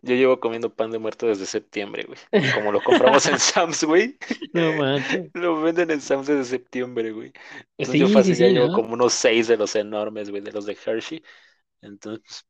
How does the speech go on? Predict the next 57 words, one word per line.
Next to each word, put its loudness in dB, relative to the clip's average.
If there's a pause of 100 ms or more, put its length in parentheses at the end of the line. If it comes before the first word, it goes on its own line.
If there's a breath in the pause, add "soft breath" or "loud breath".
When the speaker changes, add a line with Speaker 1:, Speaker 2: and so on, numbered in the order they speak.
Speaker 1:
pues, -14
se -8
pone -8
chido, -4
güey. -2
A -2
mí -2
por 6
eso 0
<laughs> 2
me 4
late 2
un -8
buen -2
el -8
pan 0
de -2
muerto, -4
porque -16
lo -12
como -2
desde 2
septiembre. -6 (440 loud breath)
Y -16
me 0
acuerdo 0
que 4
hace -4
como 0
dos 0
años, 0
güey, -6
lo -8
empezaban 0
a 4
vender -2
desde -2
agosto, -4
güey. -6
Hazme -8
el -8
chingado -4
<laughs> -8
favor. 2
Speaker 2:
<laughs> 2
No, 6
no. 2 (440 loud breath)
Bueno, 4
ahorita 6
ya 8
hay 4
rosca 4
de 6
Reyes 2
también, -2
o -4
sea, -6